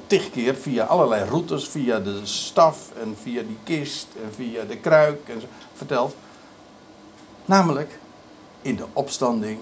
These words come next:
van Christus. In de opgewekte Christus vindt de mens beschutting, bescherming. En als je, en, en troost. Hè, in die staf. Hè, weet je wel, dat,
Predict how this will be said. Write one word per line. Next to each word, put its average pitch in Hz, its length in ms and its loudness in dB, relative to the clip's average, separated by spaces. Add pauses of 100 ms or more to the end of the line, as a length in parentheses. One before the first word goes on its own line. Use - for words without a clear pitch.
(160)
van 110 140 -6
Christus. - 520 -8 (200)
In 131 180 4
de - 80 -8 (180)
opgewekte 226 800 6
Christus 156 600 -10 (160)
vindt 147 460 -4
de 98 80 -12
mens 98 460 -10 (580)
beschutting, 98 560 0 (300)
bescherming. 98 640 2 (440)
En 107 240 -6
als 123 300 2
je, 101 260 0 (200)
en, 131 320 4
en 170 260 4
troost. - 680 4 (720)
Hè, 143 220 -6
in 120 140 -6
die 120 120 -4
staf. - 540 4
Hè, - 140 -14
weet 139 120 -8
je 131 60 -6
wel, 139 120 -2
dat, 131 260 2